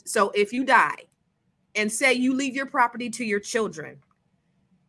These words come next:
and they want to sell it, now you buy your home, you, you have property because you want to leave a legacy for your children,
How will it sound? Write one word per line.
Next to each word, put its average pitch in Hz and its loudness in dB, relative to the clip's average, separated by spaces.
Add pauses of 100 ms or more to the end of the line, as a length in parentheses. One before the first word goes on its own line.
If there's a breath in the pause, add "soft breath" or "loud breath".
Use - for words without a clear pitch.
and 190 -2
they 220 4
want 240 0
to 254 -4
sell 269 0
it, 147 -8
now 190 0
you 226 0
buy 226 4
your 339 0
home, 247 0
you, 196 -8 (120)
you 196 -4
have 233 2
property 247 0 (180 soft breath)
because 208 -2
you 226 -4
want 220 -4
to 233 -10
leave 208 -6
a 190 0
legacy 185 -2
for 180 -6
your 165 -8
children, 208 -6